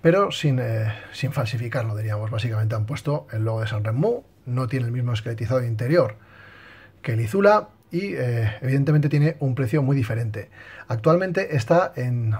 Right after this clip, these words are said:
unos dieciocho euros más el iva, porque a partir del día uno de julio la Comunidad Económica Europea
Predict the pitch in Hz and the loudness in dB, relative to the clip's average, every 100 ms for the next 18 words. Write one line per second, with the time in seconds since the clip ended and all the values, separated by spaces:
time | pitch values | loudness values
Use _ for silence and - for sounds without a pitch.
0 | 127 123 120 117 120 160 175 170 170 180 | -2 -4 -2 -2 0 2 4 6 6 6
1 | 190 180 - _ 131 170 175 - 127 139 | 2 -2 -10 _ 0 2 2 -2 -2 0
2 | 190 87 - 123 110 117 110 110 110 165 | 0 -2 -4 -6 -4 -4 -2 -2 0 0
3 | 160 151 160 147 - 175 170 107 - - | 2 4 4 2 -2 0 0 0 -6 -20
4 | - - - - _ 123 120 190 202 208 | -20 -20 -20 -20 _ -4 -2 2 4 4
5 | 214 - - - 131 131 131 131 139 156 | 4 0 -10 -2 -2 0 0 0 2 2
6 | 156 139 131 127 131 139 123 117 135 139 | 2 -4 -2 -2 0 0 0 -2 -2 0
7 | 147 | -2